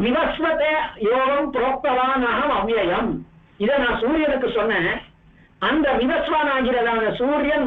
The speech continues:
மனுவுக்கு சொன்னான். மனு இக்ஷ்வாகுங்கிறவனுக்கு சொன்னான், அவனுடைய பிள்ளை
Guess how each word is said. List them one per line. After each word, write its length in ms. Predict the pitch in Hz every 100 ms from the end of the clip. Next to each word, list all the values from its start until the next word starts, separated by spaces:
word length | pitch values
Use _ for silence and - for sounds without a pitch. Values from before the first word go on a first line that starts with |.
| 202
மனுவுக்கு 460 | 269 302 294 240
சொன்னான். 500 | 202 196 202 196 247 254 - _ _ 180
மனு 360 | 196 254 349 349
இக்ஷ்வாகுங்கிறவனுக்கு 1120 | 240 247 294 349 330 302 294 311 277 247 233 233
சொன்னான், 360 | 208 202 214
அவனுடைய 380 | 208 208 202 202 196
பிள்ளை 260 | 202 208